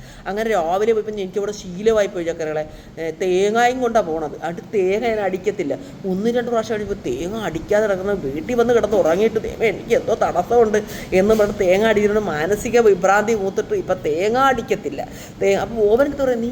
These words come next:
എന്തായാലും തേങ്ങ കൊണ്ടുപോയിട്ട് അവിടെ കൊണ്ട് വെച്ചിട്ട് പോരുന്നത്?" ഞാൻ വെച്ചിട്ട് പോരുക. എൻ്റെ മനസ്സിൻ്റെ സന്തോഷം എന്താണ്, അതാണ് ഞാൻ ചെയ്യുന്നത്. ഞാൻ സംതൃപ്തിയാണ്. ഭഗവാന്റെ മുമ്പിൽ സമർപ്പിച്ചത് പൂവരി വയ്ക്കിട്ട് കേട്ടോ എന്ന് പറഞ്ഞ കണക്ക് നമ്മുടെ മനസ്സിലെ ഇഷ്ടം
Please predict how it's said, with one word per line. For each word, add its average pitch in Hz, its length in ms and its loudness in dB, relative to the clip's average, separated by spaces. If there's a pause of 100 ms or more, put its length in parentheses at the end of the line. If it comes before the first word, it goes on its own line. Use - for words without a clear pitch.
എന്തായാലും 285 280 -6
തേങ്ങ 220 400 0
കൊണ്ടുപോയിട്ട് 233 400 0
അവിടെ 202 240 4
കൊണ്ട് 214 240 -2
വെച്ചിട്ട് 214 440 -4
പോരുന്നത്?" 220 480 2
ഞാൻ 202 180 0
വെച്ചിട്ട് 233 420 0
പോരുക. 233 640 -4 (160)
എൻ്റെ 285 340 2
മനസ്സിൻ്റെ 330 500 -2 (100)
സന്തോഷം 233 480 0
എന്താണ്, 196 300 -4
അതാണ് 226 300 2
ഞാൻ 196 240 -4
ചെയ്യുന്നത്. 156 380 -10 (300)
ഞാൻ 254 120 0 (100)
സംതൃപ്തിയാണ്. 233 720 -2
ഭഗവാന്റെ 214 400 0
മുമ്പിൽ 214 220 0
സമർപ്പിച്ചത് 180 640 0
പൂവരി 180 280 -4
വയ്ക്കിട്ട് 175 340 -10 (120)
കേട്ടോ - 220 -6 (800)
എന്ന് 208 220 0
പറഞ്ഞ 220 260 2
കണക്ക് 220 200 -2
നമ്മുടെ 233 300 2
മനസ്സിലെ 247 460 0
ഇഷ്ടം - 480 -6